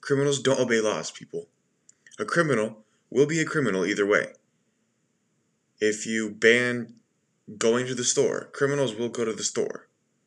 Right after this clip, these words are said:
Criminals just don't obey laws. The number one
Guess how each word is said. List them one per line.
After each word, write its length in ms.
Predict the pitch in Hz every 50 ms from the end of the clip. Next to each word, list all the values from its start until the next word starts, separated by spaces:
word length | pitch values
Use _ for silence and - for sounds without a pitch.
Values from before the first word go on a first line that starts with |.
| _ _ _ _
Criminals 480 | - - 135 135 143 139 131 113 101 95
just 420 | 92 92 - 120 120 120 120 -
don't 280 | 110 110 113 101 - -
obey 260 | - 92 85 101 98
laws. 600 | 92 101 98 90 82 - - - - - - - _ _ _ _ _ _ _ _ _ _ _ _ _ _ _ _ _ _ _ _ _ _ _ _ _ _ _ _ _ _ _ - - - - - - - _ _ _ _ _ _ _ _ _ _ _ _ _ _ _ -
The 160 | 104 117 117
number 260 | 120 131 135 143 147
one 520 | 135 123 120 113 107 104 98 95 95 -